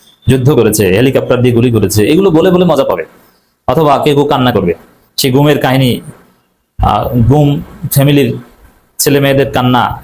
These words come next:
স্ত্রী কান্না, সেই নদীতে লাশ খুঁজে বেড়ানো, এগুলো বলে আমরা ইমোশন এক্সপ্রেস করবো, that's it।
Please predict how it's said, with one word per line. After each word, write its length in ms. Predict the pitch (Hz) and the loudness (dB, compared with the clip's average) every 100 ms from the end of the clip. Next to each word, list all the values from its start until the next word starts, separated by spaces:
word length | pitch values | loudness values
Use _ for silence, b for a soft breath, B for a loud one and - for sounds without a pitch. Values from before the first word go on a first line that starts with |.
| 120 | -6
স্ত্রী 260 | - 135 | -2 -2
কান্না, 480 | 120 117 113 107 - - _ _ _ _ _ _ _ _ _ _ - | -2 -2 -2 -2 -4 -14 _ _ _ _ _ _ _ _ _ _ -4
সেই 380 | 156 151 131 123 - _ _ _ _ _ 120 | -2 0 -2 -6 -14 _ _ _ _ _ 0
নদীতে 320 | 131 135 127 | 0 0 0
লাশ 280 | 123 120 - | 0 -2 -2
খুঁজে 200 | 123 123 | 0 0
বেড়ানো, 340 | 120 117 107 - - - - - - _ _ _ _ _ _ _ _ _ _ _ - - | 0 0 -4 -8 -20 -20 -20 -20 -20 _ _ _ _ _ _ _ _ _ _ _ -12 -2
এগুলো 420 | 160 202 220 220 220 | 0 2 2 2 2
বলে 300 | 143 175 165 | 2 2 2
আমরা 200 | 147 147 | 2 0
ইমোশন 320 | 151 147 156 156 | 2 0 0 0
এক্সপ্রেস 340 | - - - | -2 -4 -4
করবো, 220 | 104 87 | -2 0
that's 240 | 95 160 | 0 0
it। 80 | - | -4